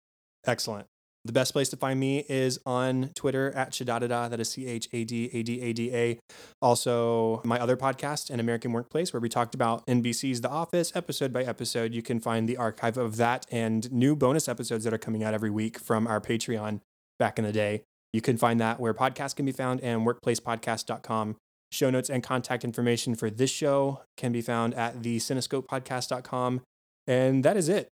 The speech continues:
Thanks one more time, Will, for coming on. Hopefully it won't be such a long gap before you come back on. And go check out Sideshow Sound, everybody, because it's amazing. If you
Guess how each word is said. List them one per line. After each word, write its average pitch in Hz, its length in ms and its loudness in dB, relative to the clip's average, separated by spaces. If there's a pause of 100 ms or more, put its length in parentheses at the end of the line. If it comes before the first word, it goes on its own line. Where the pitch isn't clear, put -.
(340)
Thanks 147 480 0
one 135 160 0
more 147 120 0
time, 139 380 -2
Will, 135 360 2
for 131 160 -4
coming 131 260 4
on. 131 180 4
Hopefully 135 360 4
it - 40 4
won't 127 140 4
be 131 180 4
such 127 220 0
a 135 40 0
long 127 200 -2
gap 120 180 -6
before 131 260 -4
you 131 80 0
come 131 140 -2
back 123 200 -2
on. 143 300 0 (280)
And 120 380 2
go 147 160 4
check 233 200 -6
out 214 160 -4
Sideshow 180 280 -2
Sound, 156 260 -4
everybody, 120 360 -2
because 120 440 -4
it's 139 180 -2
amazing. 143 540 0
If 139 240 -8
you 139 260 2